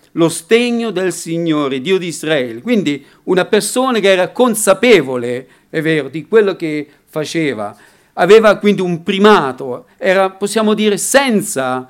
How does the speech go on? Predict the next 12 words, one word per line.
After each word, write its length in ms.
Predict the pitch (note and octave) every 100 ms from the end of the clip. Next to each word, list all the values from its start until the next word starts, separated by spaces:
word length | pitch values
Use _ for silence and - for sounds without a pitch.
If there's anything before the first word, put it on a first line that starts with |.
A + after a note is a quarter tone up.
| _ _ _ _
freno. 760 | - F#3 F3+ C#3 A2 G#2+ G#2+ _ _ _ _ _
Que-, 180 | A#3 -
voglio 260 | G3+ G3+
solamente 640 | G3 A#3 G#3+ F#3+ A3+ F3+ E3
descrivere 920 | D3+ - G#3 A3 D3+ B2 B2+ C3 E3 _ _ _ _
quello 340 | F#3 G#3 F3+
che 380 | D#3 D3 C#3+ -
è, 340 | G3 G#3 G3 G#3
in, 580 | E3 D#3 D#3 B3+ B3 - -
in 140 | D#3+
quale 360 | - A3+ F#3+ D#3
situazione 1160 | - C3 C#3+ - - G#3 D3+ A2 A2 A#2+ D3+